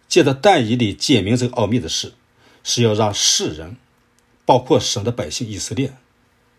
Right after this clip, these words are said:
特别是被掳的这些百姓，都知道，无论世上的国有多强大，这外邦人的日期，无论这个世上的国历代这多，有多强大，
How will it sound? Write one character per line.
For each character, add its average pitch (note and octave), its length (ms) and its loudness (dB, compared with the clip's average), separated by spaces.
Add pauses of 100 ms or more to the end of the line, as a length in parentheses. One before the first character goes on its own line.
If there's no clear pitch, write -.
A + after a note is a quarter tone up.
(160)
特 - 120 -8
别 G#2+ 80 -2
是 - 120 -6
被 F#3 320 2
掳 G2 100 -8
的 G2 120 -12
这 - 140 -10
些 F2+ 100 -10
百 D2 160 -14
姓， - 220 -10 (400)
都 C3+ 180 4
知 B2+ 160 0
道， - 260 0 (400)
无 C3 260 6
论 G#3 180 6
世 - 280 0
上 B2+ 160 0
的 G#2+ 100 -2
国 A2 480 0 (220)
有 A2 180 -2
多 C#3+ 280 2
强 F#2+ 300 -4
大， A#2 220 -6 (800)
这 A#2 140 -2
外 C3+ 200 4
邦 D3+ 200 4
人 A#2+ 100 2
的 A#2+ 80 -2
日 B2 160 -2
期， B2 200 -4
无 D3+ 200 -2
论 G3+ 120 4
这 E3 80 -2
个 D3 40 -2
世 E3+ 120 -4
上 D#3 140 2
的 A#2+ 60 0
国 B2 160 2
历 F3 180 0
代 C3+ 160 2 (640)
这 C#3+ 140 -2
多， E3 340 2 (520)
有 C#3+ 120 -2
多 G#3+ 180 6
强 A2 280 -2
大， D#3+ 220 -6